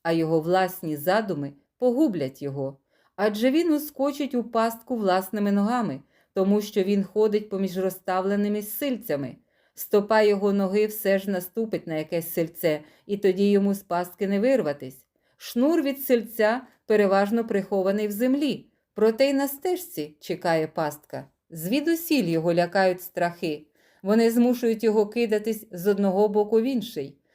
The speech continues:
Навіть у достатках він голодує, а лихо постійно чатує біля нього.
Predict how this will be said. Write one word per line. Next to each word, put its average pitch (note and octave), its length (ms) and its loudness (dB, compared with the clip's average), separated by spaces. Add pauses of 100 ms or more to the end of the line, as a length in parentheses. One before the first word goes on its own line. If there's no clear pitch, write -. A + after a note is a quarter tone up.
(140)
Навіть G#3+ 460 0
у A3+ 100 -2
достатках B3+ 760 -2
він F3 160 -2
голодує, E3+ 720 -2 (120)
а F3 160 2
лихо F#3+ 400 -2
постійно E3+ 640 -4
чатує F3+ 480 -2
біля D#3 260 -2
нього. D#3 400 -6